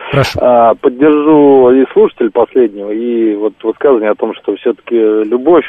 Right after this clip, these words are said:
Speaker 2: во главе всего, а потом уже, что называется, куча денег и всё такое прочее. А, но также, наверное, есть о чём поговорить, э, если мы будем брать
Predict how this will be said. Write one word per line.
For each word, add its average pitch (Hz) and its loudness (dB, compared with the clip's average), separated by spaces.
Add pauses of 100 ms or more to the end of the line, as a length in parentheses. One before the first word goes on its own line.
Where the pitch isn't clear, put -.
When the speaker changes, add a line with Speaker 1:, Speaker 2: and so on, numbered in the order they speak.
Speaker 2:
во 110 -6
главе 107 2
всего, 101 -2
а 92 -10
потом 113 -2
уже, 104 -2 (440)
что 104 -12
называется, 101 -2
куча 107 -10
денег 147 0
и 110 -2
всё - -10
такое 113 -2
прочее. 110 -2 (520)
А, 120 2
но 165 0
также, 175 0
наверное, 151 0
есть 160 2
о 151 2
чём 143 -2
поговорить, 147 2
э, 120 2 (340)
если 127 -4
мы 131 -2
будем 127 2
брать 131 0